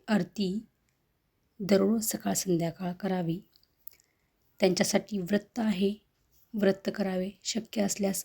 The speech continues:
अकरा गुरुवारचे व्रत तुम्ही करावे. अकरा गुरुवारचे व्रत कसे पद्धतीने करावे हे तुम्हाला माहिती पाहिजे असेल तर कमेंटमध्ये सांगा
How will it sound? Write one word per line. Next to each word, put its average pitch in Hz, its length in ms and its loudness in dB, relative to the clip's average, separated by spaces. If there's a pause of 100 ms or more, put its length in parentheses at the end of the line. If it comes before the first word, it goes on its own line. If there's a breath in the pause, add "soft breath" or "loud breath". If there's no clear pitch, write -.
अकरा 220 360 2
गुरुवारचे 208 540 2
व्रत 190 320 -2
तुम्ही 180 260 -2
करावे. 175 420 -2 (500 loud breath)
अकरा 220 300 0
गुरुवारचे 196 480 2
व्रत 190 300 -2 (100)
कसे 214 240 0
पद्धतीने 196 500 0
करावे 175 400 0 (360)
हे 226 200 4
तुम्हाला 202 420 2 (260)
माहिती 196 320 2
पाहिजे 190 300 -2
असेल 220 340 -2 (560)
तर 208 180 2
कमेंटमध्ये 202 540 6
सांगा 185 360 2